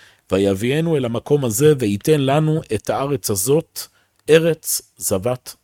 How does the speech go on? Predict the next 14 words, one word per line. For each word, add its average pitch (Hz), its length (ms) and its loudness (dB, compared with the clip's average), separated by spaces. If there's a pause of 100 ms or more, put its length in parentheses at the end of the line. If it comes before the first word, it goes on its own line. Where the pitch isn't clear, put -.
(100)
חלב 92 460 -6 (200)
ודבש". 82 640 -12 (1700)
תתחיל 170 400 -8
להיכנס 123 520 -6
לראש 101 300 -6
של 95 120 -8
ראש 90 200 -8
השנה. 82 300 -10 (360)
תתחיל - 280 -8
להיכנס 127 440 -6
לראש 117 560 -6
שבאים 107 400 -8
אל 98 120 -4
הארץ. - 640 -8